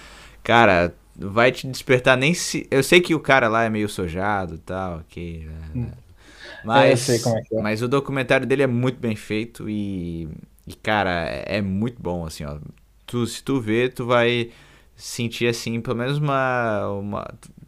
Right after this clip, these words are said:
Speaker 1: teu, teu amor por Fórmula um vai sair do, da estaca zero, assim, pra estaca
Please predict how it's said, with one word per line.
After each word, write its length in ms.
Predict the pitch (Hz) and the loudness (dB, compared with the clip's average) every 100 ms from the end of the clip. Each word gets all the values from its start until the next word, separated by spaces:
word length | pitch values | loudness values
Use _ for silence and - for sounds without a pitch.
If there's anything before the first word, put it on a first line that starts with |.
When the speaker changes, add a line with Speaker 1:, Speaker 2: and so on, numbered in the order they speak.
| - | -2
Speaker 1:
teu, 180 | - - | -2 0
teu 240 | - 151 | 2 6
amor 500 | 151 127 135 151 127 | 4 4 6 6 6
por 140 | 139 131 | 2 2
Fórmula 380 | 131 139 127 | 2 0 0
um 120 | 120 131 | 0 2
vai 160 | 127 | 0
sair 260 | 127 123 123 | 2 0 0
do, 180 | 123 117 | 0 -2
da 140 | 110 | -2
estaca 480 | 107 - 123 123 117 | -4 -4 -4 -2 -4
zero, 380 | 101 107 120 117 | -2 0 0 0
assim, 220 | 113 120 | -4 -8
pra 180 | 120 117 | -6 -6
estaca 500 | 117 - 117 117 110 | -6 -4 -6 -6 -12